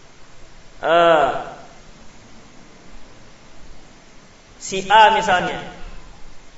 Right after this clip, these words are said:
dikenal seorang yang multazim, tiba-tiba terlihat di muka pintu bioskop misalnya,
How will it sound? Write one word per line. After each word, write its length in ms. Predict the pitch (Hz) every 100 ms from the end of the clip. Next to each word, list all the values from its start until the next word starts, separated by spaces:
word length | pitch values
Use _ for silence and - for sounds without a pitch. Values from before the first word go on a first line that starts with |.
| - -
dikenal 400 | 147 165 196 196
seorang 480 | 196 170 180 180 180
yang 200 | 180 170 - - - - - - - - - - - - - -
multazim, 560 | 190 196 190 208 233 - - - - - - - - - - - - - - - - - - - - - - - - - -
tiba-tiba 600 | 160 175 180 185 202 208 208 208 208 208 - - - - - - - - - - - - -
terlihat 440 | 214 247 226 277 285 277 285 - - - - - - 139
di 120 | 190
muka 240 | 226 247 240
pintu 320 | 240 233 240
bioskop 560 | 220 226 226 220 208
misalnya, 320 | - 135 131